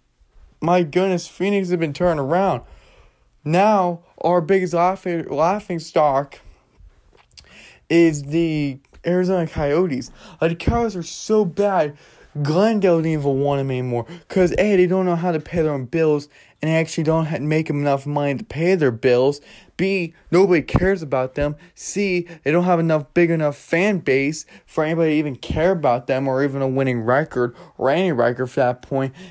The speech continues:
And name one player off the Coyotes that's actually good. No one. That's what you like to call dark ages right there.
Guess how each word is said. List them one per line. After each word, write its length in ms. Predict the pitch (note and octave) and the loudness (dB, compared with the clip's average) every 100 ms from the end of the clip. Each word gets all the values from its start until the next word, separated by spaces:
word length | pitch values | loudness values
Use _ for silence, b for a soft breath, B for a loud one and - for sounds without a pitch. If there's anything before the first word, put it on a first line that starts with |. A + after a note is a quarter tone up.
| B | B
And 180 | E3+ E3+ | -2 2
name 320 | G3 G#3+ D#3 | 2 2 0
one 260 | C3+ E3+ D#3+ | 0 0 0
player 280 | - C#3+ C#3+ | 0 2 2
off 120 | C3+ | 0
the 80 | A#2+ | -8
Coyotes 600 | - C3 B2 A#2+ A#2 A2+ | -6 -4 -2 -2 -2 -2
that's 180 | B2 | -2
actually 360 | B2 B2 - A#2 A2+ - | 0 -2 -2 -4 -6 -4
good. 520 | A#2 A#2 B2 A2+ C3+ - b b b - | 0 0 0 -4 -10 -18 b b b -10
No 300 | B2 B2+ C3 | -2 2 4
one. 640 | C3+ B2 A#2+ A#2+ A2+ G#2 C3 _ - _ b b b b b b b b b | 4 2 0 0 -2 -6 -14 _ -20 _ b b b b b b b b b
That's 480 | C#3 D#3+ A3 C4+ C4+ | -2 2 4 2 0
what 120 | B3+ | 0
you 80 | A3+ | 2
like 180 | G#3 G3+ | 2 0
to 80 | E3+ | -6
call 520 | - F#3 F3+ F3 E3+ b _ | -8 0 2 2 0 b _
dark 400 | D#3 C#3+ C#3+ - | 2 2 2 -2
ages 380 | C#3 C3 C3+ B2+ | -4 -4 -6 -8
right 360 | B2 C3 B2 A#2+ - | -6 -4 -4 -4 0
there. 360 | - G2+ C3 | 2 0 -4